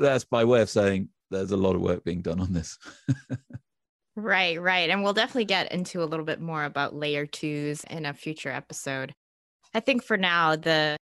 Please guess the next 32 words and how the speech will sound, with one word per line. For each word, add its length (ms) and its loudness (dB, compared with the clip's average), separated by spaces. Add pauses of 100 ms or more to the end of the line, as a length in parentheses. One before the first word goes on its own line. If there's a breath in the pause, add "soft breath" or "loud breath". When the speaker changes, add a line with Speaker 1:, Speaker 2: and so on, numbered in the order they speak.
(220)
Speaker 2:
miner 400 2
or 260 0
e-, 120 0
maximal 600 -4 (120)
extractable 640 -2
value, 480 -2
that's 300 0
really 280 6
a 40 6
tongue 280 -2
twister 420 -4
when 100 2
I 60 4
<laughs> 0 -
say 280 0 (280)
that. 140 0
Speaker 1:
It, 60 -14
it's 360 6
annoying. 340 6
I, 280 4
I 80 6
still 220 2
call 220 4
it 80 0
miner 300 0
extractable 500 -2
value 460 4
because 500 0 (100)
under 380 4 (320)
proof 220 2
of 80 -2
stake, 400 0